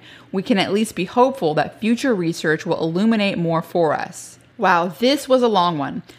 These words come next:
Let's have a quick recap of the things we talked about. We started by talking about some of the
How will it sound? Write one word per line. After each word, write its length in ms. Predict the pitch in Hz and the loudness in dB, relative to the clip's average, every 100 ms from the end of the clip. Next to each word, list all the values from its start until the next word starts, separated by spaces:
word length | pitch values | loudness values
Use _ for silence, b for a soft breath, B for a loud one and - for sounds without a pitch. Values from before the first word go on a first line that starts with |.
| B | B
Let's 240 | 185 247 | -2 0
have 160 | 359 415 | 0 -2
a 40 | |
quick 280 | 269 - 247 | -2 0 0
recap 440 | - 202 226 170 180 | 2 -2 2 0 0
of 120 | 156 | -2
the 80 | 170 | -2
things 320 | 208 220 240 | 0 -2 -2
we 80 | 233 | -2
talked 320 | 202 156 151 | -2 -2 -2
about. 420 | 147 131 - - B - | -4 -4 -8 -20 B -8
We 80 | 190 | -6
started 580 | - 254 320 294 175 165 | 0 2 2 2 2 2
by 80 | |
talking 420 | 165 226 190 190 180 | 0 0 -2 -2 -2
about 220 | 165 160 | -2 -2
some 160 | 175 | -4
of 60 | 165 | -4
the 120 | 160 | -4